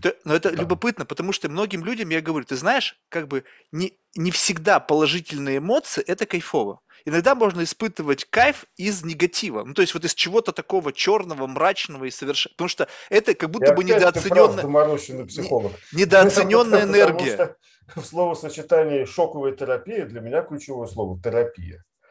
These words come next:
Speaker 2: Да?
Speaker 1: Вот это
Speaker 2: Шок
Speaker 1: вот недо-,
Speaker 2: тоже бывает полезен.
Speaker 1: недооценённая чёрная
Speaker 2: Шок
Speaker 1: энергия.
Speaker 2: бывает очень полезен, однозначно. Ты вообще молодец.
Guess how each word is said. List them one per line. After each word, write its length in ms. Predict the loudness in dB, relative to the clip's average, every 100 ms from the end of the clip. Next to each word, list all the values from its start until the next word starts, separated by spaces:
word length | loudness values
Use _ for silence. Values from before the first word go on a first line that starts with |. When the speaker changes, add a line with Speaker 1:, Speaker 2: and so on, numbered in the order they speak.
| _ _ -20 -12
Speaker 2:
Да? 360 | -2 -2 -2 -12
Speaker 1:
Вот 140 | -10 -6
это 140 | -2
Speaker 2:
Шок 100 | 0
Speaker 1:
вот 60 | -2
недо-, 260 | 2 2
Speaker 2:
тоже 80 | 2
бывает 400 | 0 4 4 6
полезен. 260 | 4 2 -2
Speaker 1:
недооценённая 400 | -4 -4 -6 -8
чёрная 460 | -4 0 0 -2 -2
Speaker 2:
Шок 100 | -2
Speaker 1:
энергия. 240 | 0 2
Speaker 2:
бывает 340 | 4 2 -2 -18 -6
очень 360 | -4 -4 -6
полезен, 460 | -2 -2 -2 -8 -6
однозначно. 640 | -6 -2 -2 -4 -8 -10 -16 -10
Ты 100 | -4
вообще 240 | -4 -6
молодец. 520 | -10 -8 -8 -10 -18